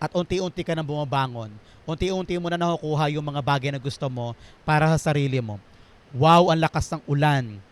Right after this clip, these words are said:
Ang outcome mo yan, but first, bigyan muna kita ng fortune cards. Unang-una, you have both money or property through an inheritance, winning or windfall.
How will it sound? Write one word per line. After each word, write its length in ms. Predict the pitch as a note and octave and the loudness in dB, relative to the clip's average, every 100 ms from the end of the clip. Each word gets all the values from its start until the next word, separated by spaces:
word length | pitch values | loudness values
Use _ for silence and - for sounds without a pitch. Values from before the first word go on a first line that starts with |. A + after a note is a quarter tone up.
| _ _ - - - - - | _ _ -20 -20 -20 -20 -6
Ang 140 | - | 0
outcome 440 | F3+ F#3+ - G3 F3+ | 6 6 6 2 2
mo 100 | F#3 | 2
yan, 340 | F3 E3 G3 - - - | 4 4 2 -4 -18 -8
but 160 | - E3 | -2 -2
first, 320 | - F3 F3+ | 2 2 2
bigyan 260 | D#3+ D3+ D#3+ | 0 0 0
muna 220 | D#3+ D3+ | 0 0
kita 160 | - D3+ | 0 -2
ng 100 | D3+ | 0
fortune 460 | D#3 D3 - E3 | 0 0 -2 -6
cards. 480 | D#3 C#3+ D#3 D#3+ - - _ _ - - _ | -2 0 0 -4 -14 -20 _ _ -20 -20 _
Unang-una, 640 | - E3+ E3+ F3 F3 F3 E3 | -4 0 0 0 -2 2 2
you 160 | D#3+ | 2
have 240 | D#3 C3 A2 | 2 0 2
both 400 | D3+ D#3+ G#3+ - - - - _ | 4 6 4 -2 -20 -20 -20 _
money 480 | D3 E3 F3 F3+ F#3 | 0 4 6 4 0
or 120 | D#3 D#3+ | 0 0
property 800 | - D#3 D3 E3 D#3+ - F3+ G#3+ | 4 4 4 0 -2 -2 -4 -4
through 280 | - D#3+ | -4 0
an 120 | D3 C#3+ | 0 -2
inheritance, 800 | C3+ C#3 C#3 D3 D#3+ E3+ F#3+ - _ - | -2 2 2 0 -2 -4 -8 -18 _ -2
winning 400 | C3+ D#3+ D#3 D#3+ | 2 2 2 -4
or 160 | C3+ C3 | -4 -2
windfall. 480 | C3+ D#3 - B2 | -2 -2 -6 -8